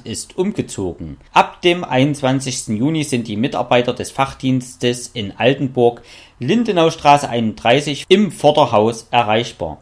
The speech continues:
Die bekannten Telefonnummern der Mitarbeiter bleiben bestehen. Es wird um freundliche Beachtung gebeten.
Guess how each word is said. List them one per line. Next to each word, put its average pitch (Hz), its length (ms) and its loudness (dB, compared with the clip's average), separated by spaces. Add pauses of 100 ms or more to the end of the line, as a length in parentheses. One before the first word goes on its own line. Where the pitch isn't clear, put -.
Die - 60 -2
bekannten - 420 0
Telefonnummern 165 920 0 (240)
der 104 80 4
Mitarbeiter 120 560 4
bleiben 98 380 -4
bestehen. 90 640 -6
Es 120 320 -2
wird 135 320 0
um 113 200 -2
freundliche 117 540 -4
Beachtung 98 720 -8
gebeten. 101 720 -4